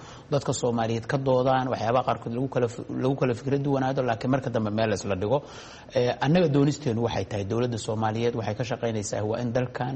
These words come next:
geedi buu ku jiraa, shan iyo labaatan sannadood oo lasoo dhaafay soo socday. Geedigaas maalinba intii meel laga rabo meel in la dejiyo. Hadda dowladdu waxay soo bandhigtay in dalka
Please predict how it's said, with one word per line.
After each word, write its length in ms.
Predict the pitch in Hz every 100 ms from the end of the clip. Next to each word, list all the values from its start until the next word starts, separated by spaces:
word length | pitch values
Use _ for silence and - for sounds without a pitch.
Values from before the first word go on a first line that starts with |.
| 147 -
geedi 340 | 127 131 123
buu 140 | 131 101
ku 80 | 123
jiraa, 480 | 107 104 113 170 -
shan 180 | - 139
iyo 80 | 117
labaatan 320 | 110 107 117
sannadood 460 | 113 107 110 110
oo 60 | 107
lasoo 240 | 101 123
dhaafay 260 | 120 110 110
soo 160 | 98 135
socday. 400 | 135 127 147 147 - - - -
Geedigaas 480 | 127 131 147 139 127
maalinba 380 | 120 117 139 123
intii 160 | 107 117
meel 200 | 117 117
laga 160 | 113
rabo 200 | 113 107
meel 220 | 104 131 135
in 140 | 131
la 60 | 127
dejiyo. 460 | 127 120 127 143 - - - -
Hadda 300 | - 156 147
dowladdu 380 | 123 127 131 131
waxay 200 | 120 113
soo 200 | - 120
bandhigtay 520 | 117 117 110 - 110 110
in 200 | 120 107
dalka 460 | 117 135 - - 107